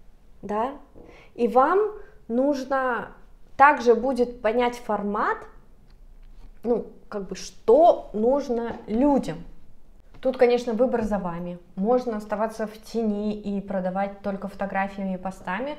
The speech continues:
но в современном мире мы намного эффективнее все делаем через видео. Ты как будто знакомишься с человеком, так покупают быстрее. Выбирай сам. И при этом,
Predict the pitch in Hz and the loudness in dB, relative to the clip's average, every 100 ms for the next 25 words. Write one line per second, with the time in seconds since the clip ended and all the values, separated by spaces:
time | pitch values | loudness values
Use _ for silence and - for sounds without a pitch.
0 | - - - 247 240 - 208 202 226 247 | -12 -14 0 2 2 -2 -2 0 0 0
1 | 240 226 226 214 214 208 214 - - - | 0 2 2 2 0 -2 -10 -20 -20 -20
2 | - 190 208 214 208 196 - - - - | -6 -2 0 2 0 -2 -6 -14 -20 -20
3 | - 220 302 302 302 240 214 208 233 233 | -10 -2 0 2 4 4 2 -6 -6 -4
4 | 202 - 196 185 180 175 180 165 165 170 | 0 0 0 -2 -4 -4 -8 -12 -12 -8
5 | 196 294 247 277 302 - - - - - | -2 0 2 0 -2 -14 -20 -20 -20 -20
6 | - - 180 202 190 208 208 202 196 214 | -20 -16 -8 -6 -6 -6 -6 -6 -6 -6
7 | 196 - 196 - 226 247 277 247 233 - | -6 -10 -16 -10 -6 -4 -4 -6 -12 -16
8 | - - 214 214 - - 196 190 185 185 | -10 -2 -2 -2 -10 -8 -4 -2 -2 -2
9 | 185 190 - 180 170 160 165 - - 185 | -6 -6 -8 -8 -8 -10 -14 -18 -16 -8
10 | 196 196 202 220 - 165 165 - - - | -6 -2 -2 -4 -8 -14 -14 -16 -18 -20
11 | - - - 214 208 190 220 285 311 | -20 -20 -4 -4 -2 0 0 0 -4